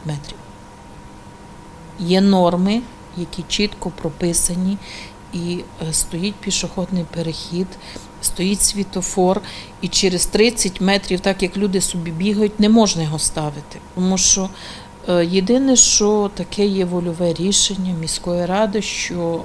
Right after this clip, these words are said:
е, можливо, цей, як ви називаєте, смертельний пішохід,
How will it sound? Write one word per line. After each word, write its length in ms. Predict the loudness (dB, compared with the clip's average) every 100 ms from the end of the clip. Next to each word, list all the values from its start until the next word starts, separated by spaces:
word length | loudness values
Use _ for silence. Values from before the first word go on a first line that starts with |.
| -4
е, 240 | -4 -4 -4
можливо, 680 | -4 0 0 0 -2 -2 -6 -12 -12 -8
цей, 340 | -4 -2 -2 -4 -8
як 120 | -10 -8
ви 180 | -8 -6 -6
називаєте, 540 | -6 -6 -6 -6 -6
смертельний 560 | -8 -8 -8 -8 -8 -8 -10
пішохід, 400 | -12 -8 -6